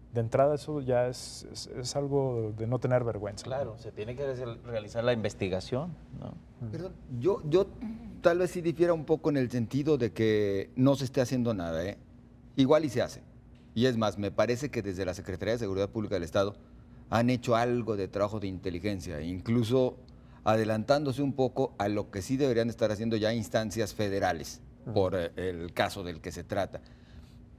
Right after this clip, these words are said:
Speaker 4: Porque hay detenidos. Es decir, sí le avanzaron. Me parece que en este momento faltan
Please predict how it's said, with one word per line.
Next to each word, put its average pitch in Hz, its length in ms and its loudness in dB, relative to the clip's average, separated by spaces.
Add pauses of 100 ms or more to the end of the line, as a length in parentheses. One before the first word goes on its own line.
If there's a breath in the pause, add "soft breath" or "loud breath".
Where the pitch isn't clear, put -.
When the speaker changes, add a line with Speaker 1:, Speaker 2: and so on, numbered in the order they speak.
(240)
Speaker 4:
Porque 104 240 2
hay 123 60 4
detenidos. 123 580 2 (400)
Es 113 100 0
decir, 110 300 -2
sí 139 180 2
le 151 80 6
avanzaron. 123 640 2
Me 85 140 -6
parece 95 320 -2
que - 80 -6
en 101 80 -4
este 104 180 -4
momento 104 440 -2
faltan 98 480 -2